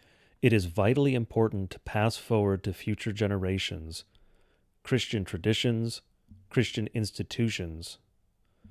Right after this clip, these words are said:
because if you do not do that, the odds that future generations will be Christian, or at the very least remain Christian, fall off precipitously. You will wind up with apostate grandchildren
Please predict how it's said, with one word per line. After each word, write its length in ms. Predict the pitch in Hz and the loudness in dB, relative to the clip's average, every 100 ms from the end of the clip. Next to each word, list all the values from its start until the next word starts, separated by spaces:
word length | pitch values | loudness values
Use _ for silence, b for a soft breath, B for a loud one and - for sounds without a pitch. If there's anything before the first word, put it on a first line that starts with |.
| b b b _ _ _ _ | b b b _ _ _ _
because 300 | 113 117 104 | 2 4 4
if 120 | 107 | 4
you 140 | 113 107 | 2 2
do 160 | 101 | 2
not 400 | 95 104 123 123 | 4 4 4 0
do 260 | 110 104 98 | 0 4 4
that, 360 | 82 80 - - _ _ | 0 -6 -14 -20 _ _
the 200 | 110 104 | -2 0
odds 380 | - 104 117 127 | 2 6 6 4
that 140 | 117 - | -2 -4
future 380 | - 113 - | -2 -2 0
generations 680 | 107 107 101 98 101 - 90 90 | 0 2 2 2 2 0 -6 -2
will 220 | 101 95 _ _ | -2 -4 _ _
be 160 | - 117 | 0 0
Christian, 640 | - 160 - - 143 151 - - | 2 0 0 -2 -2 -4 -8 -2
or 340 | 95 92 92 | 0 2 2
at 140 | 98 | 0
the 60 | 107 | 0
very 220 | 101 107 | 4 4
least 300 | 101 101 - | 6 2 0
remain 460 | 95 92 95 104 107 | -2 0 2 2 0
Christian, 560 | - 113 - 120 120 - _ _ _ _ _ _ _ _ | 0 0 2 2 0 -4 _ _ _ _ _ _ _ _
fall 360 | - 120 113 | 4 6 6
off 320 | - 104 - | 6 4 2
precipitously. 880 | - 95 - 113 98 87 - 90 90 - _ _ _ _ _ _ _ _ _ - | -4 -6 -2 -2 -2 -4 -6 -10 -12 -20 _ _ _ _ _ _ _ _ _ -8
You 200 | 95 123 | 0 4
will 240 | 131 123 | 6 6
wind 380 | 110 104 117 127 | 4 4 4 4
up 180 | 107 107 | 2 2
with 140 | 104 | 0
apostate 800 | 98 - - 113 - - 101 - | -2 -4 0 0 0 -2 -2 -2
grandchildren 840 | - 101 98 101 - 87 87 78 | -2 0 0 -2 -4 -6 -8 -10